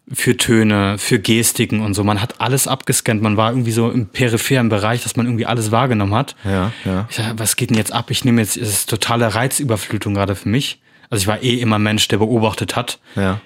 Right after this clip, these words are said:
Speaker 1: Aber das war krass, so. Warum juckt er sich gerade an den Na-, äh, an der Nase? So lügt er mich gerade an. Was, was steckt dahinter? So, also solche Gedanken, die man hatte, die so total negativ waren.
Speaker 2: Mhm, mhm.
Speaker 1: Und da auch wieder rauszukommen, da muss man wirklich Abstand auch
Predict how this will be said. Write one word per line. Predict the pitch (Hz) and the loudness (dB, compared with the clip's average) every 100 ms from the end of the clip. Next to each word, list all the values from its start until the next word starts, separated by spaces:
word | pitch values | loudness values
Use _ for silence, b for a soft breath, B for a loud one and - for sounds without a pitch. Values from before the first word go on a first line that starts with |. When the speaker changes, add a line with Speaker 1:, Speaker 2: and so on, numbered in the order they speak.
| B | B
Speaker 1:
Aber | - 104 | -2 0
das | 113 - | 2 0
war | 123 | 0
krass, | - 113 - - | 0 -2 -2 -4
so. | 104 95 87 - _ B B B B | -4 -4 -4 -10 _ B B B B
Warum | 110 113 113 | -2 2 0
juckt | 127 127 | 0 0
er | |
sich | 113 110 | 0 0
gerade | 127 117 | 0 0
an | 117 | 0
den | 110 110 | 0 0
Na-, | 113 | 0
äh, | 127 | -4
an | - 110 | -4 -2
der | 117 | 0
Nase? | 110 127 120 | 2 2 2
So | 92 104 | 0 0
lügt | 117 135 | 0 2
er | |
mich | 117 - | 0 0
gerade | 110 104 | 0 0
an. | 113 | 0
Was, | 123 - 123 | 0 -2 -2
was | 123 | -2
steckt | - 151 - | 0 -2 0
dahinter? | 120 123 156 117 | 0 2 2 2
So, | 110 | 2
also | 113 113 117 - B B B B | 2 2 0 -6 B B B B
solche | - 135 139 | 0 0 2
Gedanken, | 123 120 156 165 143 | 0 2 0 2 4
die | |
man | 120 110 | 4 2
hatte, | 123 123 | 0 0
die | 120 | 0
so | 120 127 | 2 0
total | - - - 131 139 147 | -2 -12 -4 0 4 6
negativ | 156 151 160 - 104 | 6 4 2 0 0
waren. | 104 110 151 | 2 2 0
Speaker 2:
Mhm, | 110 104 98 101 120 | -2 0 0 -2 -2
mhm. | 104 101 95 107 | 0 0 -2 -2
Speaker 1:
Und | 110 | 0
da | 117 | 2
auch | 127 127 | 2 2
wieder | 120 | 2
rauszukommen, | 113 131 - - 127 123 113 | 2 2 0 -2 0 2 2
da | 117 | 0
muss | 117 127 - | 0 0 0
man | 117 107 104 113 | 0 -2 -4 -6
wirklich | 110 107 - 107 | -4 -4 -4 -6
Abstand | - - 107 95 | -6 -4 -4 -4
auch | 101 98 - | -4 -4 -6